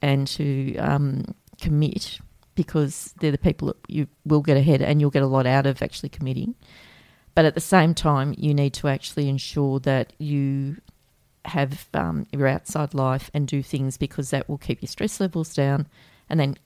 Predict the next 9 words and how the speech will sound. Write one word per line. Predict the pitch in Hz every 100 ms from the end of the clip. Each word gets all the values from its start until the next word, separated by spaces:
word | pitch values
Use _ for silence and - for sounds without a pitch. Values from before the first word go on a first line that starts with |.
| -
that's, | 147 - - _ _ _ -
when | 165
you're | 151
studying, | 143 - 143 143 143 202 - _ - -
that's | 147 -
true | - - 151
as | 143 -
well. | 147 196 247 _ - - - _ _ _ _
Um, | - 156 147 151 147 - -